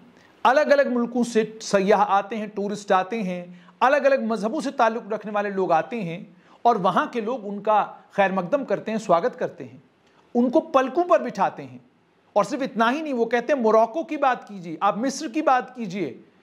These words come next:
वहाँ अमेरिकन हैं, यूरोपियन हैं, रशियन हैं, इसराइली, ये सब आ रहे हैं और इनका खैर मकदम हो रहा है, घूम रहे हैं, फिर रहे हैं, क्या पहनते हैं, क्या नहीं पहनते, किसी को इस बात का कोई ख्याल नहीं।" सिर्फ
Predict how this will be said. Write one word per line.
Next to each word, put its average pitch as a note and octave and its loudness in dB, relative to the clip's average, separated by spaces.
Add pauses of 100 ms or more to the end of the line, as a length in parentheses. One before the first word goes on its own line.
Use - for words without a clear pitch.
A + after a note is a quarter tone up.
(160)
वहाँ G#3+ 6
अमेरिकन C4+ 0
हैं, B3 -4
यूरोपियन C#4+ -2
हैं, A#3+ 2
रशियन C4 0
हैं, C4 -2
इसराइली, C#4 2
ये C#4 -4
सब D4+ 2
आ B3 4
रहे D#3 -6
हैं B2+ -14 (300)
और G3+ 6
इनका G#3 -2
खैर G3 2
मकदम F#3 -4
हो G3 2
रहा D3 -2
है, - -14 (580)
घूम D4 4
रहे C4 6
हैं, A#3 0
फिर C#4 -2
रहे A3 2
हैं, C3 -12 (300)
क्या A3 6
पहनते B3+ 0
हैं, D4 -6
क्या A#3+ 2
नहीं C#4+ -6
पहनते, B3+ -2
किसी A3 -8
को D4+ 0
इस B3 -2
बात A#3 4
का C#4+ -2
कोई C4 0
ख्याल A#3+ 4
नहीं।" C#3+ -14 (800)
सिर्फ A#3 -4